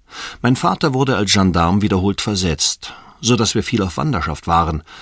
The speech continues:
bis wir neunzehnhundertsiebenunddreißig, als er mit sechzig Jahren in Pension ging, das Haus in Hufschlag bei Traunstein beziehen konnten,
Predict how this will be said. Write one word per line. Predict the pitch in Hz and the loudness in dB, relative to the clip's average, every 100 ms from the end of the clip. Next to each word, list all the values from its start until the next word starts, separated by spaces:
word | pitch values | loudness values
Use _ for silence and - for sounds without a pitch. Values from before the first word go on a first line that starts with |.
| - - - | -20 -20 -2
bis | 120 - | 0 2
wir | 107 104 | 4 6
neunzehnhundertsiebenunddreißig, | 95 98 101 107 95 104 98 85 95 92 90 82 90 - - 131 - | 6 6 4 2 2 4 2 2 2 4 2 2 2 0 -2 -4 -6
als | 110 113 | -4 -4
er | - | 0
mit | 104 85 | 0 0
sechzig | 104 107 - 98 107 | 0 -2 -2 -2 0
Jahren | 101 92 | 0 2
in | 92 82 | 0 0
Pension | 87 85 87 135 123 | -2 -2 0 2 2
ging, | 90 117 - - - - | 2 2 0 -8 -20 -2
das | 123 - | 0 2
Haus | 123 123 123 | 2 2 2
in | 107 | 2
Hufschlag | 131 - - 87 87 - | 2 0 0 2 0 -2
bei | 101 | -6
Traunstein | - 98 98 - - 82 80 | -2 2 2 2 0 0 -2
beziehen | 78 - 92 85 78 | -2 -2 0 -2 -2
konnten, | 85 78 82 | -4 -4 -6